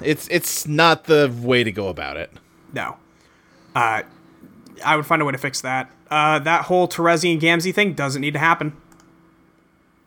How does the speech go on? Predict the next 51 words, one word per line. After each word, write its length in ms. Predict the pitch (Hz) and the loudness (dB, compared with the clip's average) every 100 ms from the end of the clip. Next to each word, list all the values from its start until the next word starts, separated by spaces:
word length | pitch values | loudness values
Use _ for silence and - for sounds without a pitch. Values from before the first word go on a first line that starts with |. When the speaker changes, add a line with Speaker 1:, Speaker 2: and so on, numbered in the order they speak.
| - | -6
Speaker 1:
Yeah, 240 | 113 92 | 0 0
Speaker 2:
It, 40 | - _ | -2 _
Speaker 1:
no. 160 | 117 90 | -2 0
Speaker 2:
I 280 | 67 - 139 | -2 0 0
don't 140 | 139 | 0
think 140 | 151 139 | -2 0
there's 240 | 151 - - | 0 0 -6
anything 420 | 135 143 147 170 156 | -2 0 0 0 0
of 100 | 143 | 2
worth 240 | 165 151 | 2 2
added 320 | 147 151 147 | 2 2 0
to 120 | 151 139 | -2 -2
it 80 | |
because 240 | 135 139 135 | -2 -4 -4
of 80 | 135 | 0
that. 240 | 139 - | 0 2
I 60 | 143 | 4
Speaker 1:
Nope. 100 | 190 | 4
Speaker 2:
think 160 | 147 | 2
you, 80 | 160 | -4
if 140 | 156 185 | -2 0
you 100 | 180 | 2
just 220 | 202 - | 2 0
cut 280 | - 175 - | 0 0 4
that 220 | 180 165 | 2 4
line, 400 | 170 208 254 294 - - - - - _ _ - - | 4 4 4 0 -4 -20 -20 -20 -20 _ _ -20 -8
if 120 | 170 | -2
you 100 | 190 | 0
cut 280 | - - 240 | 2 2 4
that 180 | 247 220 | 0 2
one 180 | 247 226 | 0 2
line, 260 | 226 220 | 2 2
the 100 | 214 | 2
entire 500 | 196 - - 190 190 | 0 -2 0 4 4
scene 240 | 190 196 185 | 4 2 2
is 120 | 170 | 2
different. 420 | 165 143 147 147 - - _ | 0 2 0 0 -8 -20 _
Speaker 1:
Yeah, 200 | 185 165 - | -2 0 2
i-, 140 | 202 202 | -2 0
if 200 | 196 214 | -2 0
he 120 | 233 226 | 2 2
is 120 | 185 120 | 2 0
just 340 | 196 196 - | 0 0 0
emotionally 540 | 226 311 277 208 190 175 | 2 2 0 -2 0 0
abusive 480 | 160 180 180 175 | 0 -4 2 0
and 180 | 170 147 | 2 0
not 200 | 139 180 | 2 0
physically 500 | - 277 240 180 175 | 2 2 2 2 2
abusive, 560 | 160 147 147 143 156 147 | 2 2 0 2 -2 0
it's 200 | 175 - | -2 -2
still 480 | - 311 302 247 | -2 2 4 4